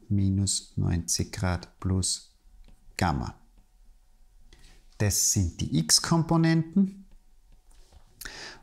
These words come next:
und die Y-Komponenten analog. L A B Gamma-Punkt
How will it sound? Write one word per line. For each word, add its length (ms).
und 480
die 160
Y-Komponenten 1160
analog. 640
L 260
A 140
B 340
Gamma-Punkt 880